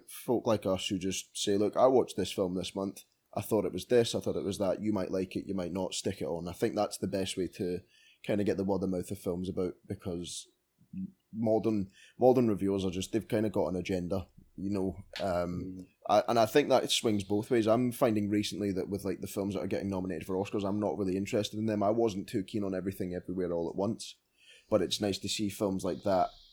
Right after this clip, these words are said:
Speaker 1: getting the praise they deserve, 'cause to think back about maybe eight to ten years ago, that film would be nowhere near the Oscars.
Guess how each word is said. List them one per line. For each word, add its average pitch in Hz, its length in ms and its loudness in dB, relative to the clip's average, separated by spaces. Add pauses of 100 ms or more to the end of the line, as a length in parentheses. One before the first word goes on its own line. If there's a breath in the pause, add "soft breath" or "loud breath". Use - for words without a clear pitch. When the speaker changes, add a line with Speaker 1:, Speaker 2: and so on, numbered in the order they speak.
(280)
Speaker 1:
getting 95 280 -2
the 98 80 -4
praise 101 320 0
they 104 100 2
deserve, 110 340 0
'cause 90 200 -6 (240)
to 139 80 -12
think 131 360 0
back 101 300 4
about 92 280 0 (580)
maybe 98 320 -2
eight 107 220 2 (200)
to 117 80 -4
ten 95 240 0
years 95 220 0
ago, 107 180 0
that 101 220 2
film 117 160 2
would 98 140 -2
be 92 100 0
nowhere 98 380 0
near 101 260 0
the 110 120 2
Oscars. 98 360 -2